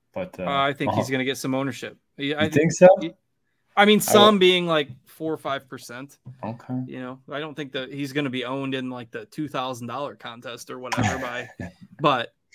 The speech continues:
Speaker 2: you know, the ten dollar, five dollar contest or something like that. Like, I don't know. People, people know the story from last week.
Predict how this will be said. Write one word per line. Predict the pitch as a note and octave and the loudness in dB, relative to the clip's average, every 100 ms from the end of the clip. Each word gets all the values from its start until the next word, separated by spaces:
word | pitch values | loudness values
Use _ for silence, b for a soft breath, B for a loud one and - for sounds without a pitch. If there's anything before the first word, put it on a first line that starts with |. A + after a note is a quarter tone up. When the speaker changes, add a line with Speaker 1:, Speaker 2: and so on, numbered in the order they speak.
| b b b b b b | b b b b b b
Speaker 2:
you | C3+ | -12
know, | C3 B2 | -10 -8
the | C3 B2 - _ _ _ _ _ _ _ _ _ _ _ _ | -8 -10 -14 _ _ _ _ _ _ _ _ _ _ _ _
ten | - D3 | -6 -2
dollar, | D3 C#3+ D3 D3 | 0 2 2 0
five | - C#3 C#3+ | 0 -2 0
dollar | D3 D3 D3 | 0 0 -2
contest | D3+ C#3+ D#3 D3+ C#3+ | -4 -6 -4 -4 -6
or | D3+ | -8
something | D3+ C3+ C#3+ | -8 -8 -8
like | C3+ B2+ | -8 -6
that. | C#3 D#3 F3+ _ _ - | -2 -2 -2 _ _ -12
Like, | C3+ C3 B2+ - _ _ _ _ _ _ _ _ - D3+ | -10 -10 -12 -20 _ _ _ _ _ _ _ _ -18 -14
I | |
don't | A#3 D#3+ | -12 -10
know. | C#3+ | -10
People, | E3+ G#3 G#3+ G#3+ _ _ _ _ | -10 -6 -6 -8 _ _ _ _
people | F3 F#3 | -6 -4
know | F#3 G3+ | -2 -2
the | F3+ | -4
story | - G#3+ E3 G#2 | -4 -6 -6 -8
from | - D3 | -14 -10
last | C#3+ D3+ - | -8 -8 -10
week. | F3 - _ | -16 -16 _